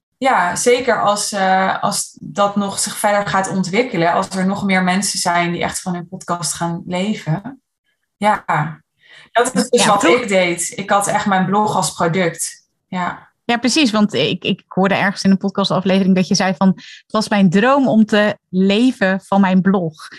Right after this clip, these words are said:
Speaker 2: En ik vroeg me dan ook af, maar nu gaan we al helemaal naar het einde van het, van het afle-, van deze aflevering eigenlijk, want dat komt dan eigenlijk. Maar ik ga hem toch gewoon stellen, want ik ben zo nieuwsgierig.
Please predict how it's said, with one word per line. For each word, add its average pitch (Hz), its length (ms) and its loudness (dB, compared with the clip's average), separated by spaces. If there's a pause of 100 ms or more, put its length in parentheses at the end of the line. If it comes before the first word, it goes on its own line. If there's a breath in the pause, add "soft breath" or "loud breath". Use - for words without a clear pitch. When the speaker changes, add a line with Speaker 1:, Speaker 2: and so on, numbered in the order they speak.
(300 loud breath)
Speaker 2:
En 202 360 2
ik 240 200 0
vroeg 285 260 -2
me 240 100 4
dan 220 160 2
ook 208 140 0
af, 202 340 2
maar 185 100 4
nu 185 120 4
gaan 175 160 0
we 175 60 2
al 175 280 2
helemaal 190 320 4
naar 170 120 2
het 180 160 -4
einde 180 540 4
van 170 260 0
het, 165 280 -2
van 180 160 2
het 170 160 0
afle-, 175 360 -2
van 175 120 2
deze 165 260 4
aflevering 165 460 0
eigenlijk, 160 300 -2
want 180 200 2
dat 175 120 0
komt 190 260 2
dan 190 180 2
eigenlijk. 196 400 0
Maar 262 540 0
ik - 140 -2
ga 254 120 2
hem 254 100 2
toch 254 200 -2
gewoon 208 240 2
stellen, 208 280 0
want 180 120 0
ik 190 80 0
ben 190 120 2
zo 196 160 4
nieuwsgierig. 220 580 2